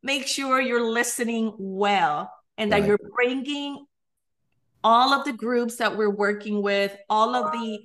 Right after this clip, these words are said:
Speaker 1: the subgroups that are within your teams
Speaker 2: Mm-hmm.
Speaker 1: and your organization to make sure you're listening well. And then you need to do something with the listening,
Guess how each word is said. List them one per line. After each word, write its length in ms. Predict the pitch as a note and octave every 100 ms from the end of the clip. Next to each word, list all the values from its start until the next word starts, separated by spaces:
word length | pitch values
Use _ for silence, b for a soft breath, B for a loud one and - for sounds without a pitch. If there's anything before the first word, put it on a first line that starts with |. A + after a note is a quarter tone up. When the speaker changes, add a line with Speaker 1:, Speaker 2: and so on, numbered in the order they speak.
| b b _ -
Speaker 1:
the 140 | A3
subgroups 920 | A3+ - C4 B3 G3 A3+ A3 G#3 - -
that 200 | G#3 G#3
are 180 | G#3+
within 580 | G#3+ G#3+ G#3+ - G#3+ G#3
your 280 | G#3 G#3 G3
teams 840 | G3 - C#4+ C4+ G#3+ F#3 F#3 F#3+ - B B -
Speaker 2:
Mm-hmm. 20 |
Speaker 1:
and 380 | A3 G#3+ G#3 G#3 G#3
your 540 | A3 G#3 G#3 G3 G3+ -
organization 1300 | - G#3 G#3 G3 G3 B3 D4 E4 - G#3 F#3 F#3 F#3 F#3+ _ _ _ _
to 60 | -
make 200 | A#3 A3+
sure 160 | - C#4+
you're 180 | B3 G#3+
listening 560 | G3+ G#3 A3 G3+ F3+
well. 360 | E3+ D#3 D3 -
And 220 | B3 B3
then 220 | B3 C#4 C4+
you 80 |
need 220 | C4 C#4 -
to 80 | A#3
do 160 | B3
something 840 | A#3+ - - C4 A#3+ - A3+ G3+ F#3
with 180 | G#3+ G#3+
the 60 |
listening, 580 | G3+ A3 - E3+ A2+ -